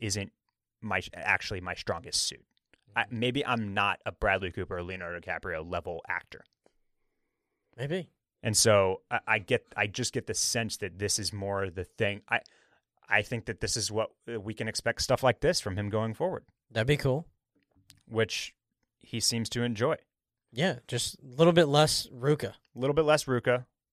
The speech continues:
Speaker 1: and just maybe, like, a normal haircut.
Speaker 2: Yeah. <laughs>
Speaker 1: Uh, Anna Kendrick, by the way, in episode two with the water sommelier,
Speaker 2: Uh-huh.
Speaker 1: char-, charming and witty as can be,
Speaker 2: Yeah.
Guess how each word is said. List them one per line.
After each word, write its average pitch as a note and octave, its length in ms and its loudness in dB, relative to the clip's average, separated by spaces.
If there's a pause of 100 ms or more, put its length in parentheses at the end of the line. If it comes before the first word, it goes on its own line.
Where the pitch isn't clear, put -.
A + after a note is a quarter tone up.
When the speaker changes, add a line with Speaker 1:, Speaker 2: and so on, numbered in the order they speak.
(220)
Speaker 1:
and B2 160 0
just B2 180 -2
maybe, A#2+ 300 2
like, A#2+ 140 0
a B2 40 -2
normal A#2 360 0
haircut. - 400 -4
Speaker 2:
Yeah. C#3 200 4
<laughs> - 60 -4 (1300)
Speaker 1:
Uh, A2+ 260 4 (140)
Anna E3 180 4
Kendrick, B2+ 360 2
by A2 120 4
the G#2+ 80 2
way, G#2 260 4
in G2+ 120 -4
episode G2+ 320 -2
two G2+ 340 2
with F#2 140 -4
the G2+ 80 -2
water G2 320 4
sommelier, A#2 540 2 (100)
Speaker 2:
Uh-huh. B2+ 200 -2 (400)
Speaker 1:
char-, C#3+ 360 6 (160)
charming D3+ 720 4
and A2+ 340 -2
witty A#2+ 300 2
as A2+ 160 2
can G2 180 0
be, F#2+ 420 0
Speaker 2:
Yeah. F#2 160 -10